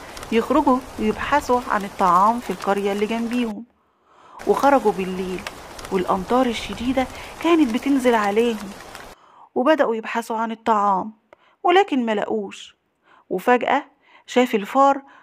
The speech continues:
نور في بيت بعيد، فقرروا إن هم بسرعة يدخلوا البيت من فتحة صغيرة في الباب. بيبص الفار شاف قطعة جبنة كبيرة على الترابيزة،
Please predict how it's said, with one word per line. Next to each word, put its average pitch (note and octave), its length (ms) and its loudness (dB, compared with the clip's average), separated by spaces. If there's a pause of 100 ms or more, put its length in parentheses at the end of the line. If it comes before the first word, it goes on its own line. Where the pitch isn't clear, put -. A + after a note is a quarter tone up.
(120)
نور C#4+ 200 6
في B3 180 -6
بيت B3+ 220 2
بعيد، G3+ 520 -2 (580)
فقرروا B3+ 600 2 (340)
إن G#3+ 120 0
هم B3+ 340 2
بسرعة C4 420 2
يدخلوا A#3+ 480 -2
البيت C4 380 -2 (260)
من A#3 120 -2
فتحة C#4+ 320 -2
صغيرة G#3 520 -4
في A3 140 -8
الباب. F#3 380 -4 (800)
بيبص G3+ 380 0
الفار D4 440 2 (340)
شاف F4 340 2
قطعة D#4+ 340 2
جبنة A#3 400 -4
كبيرة B3 340 0
على G#3 200 2
الترابيزة، G#3 720 -4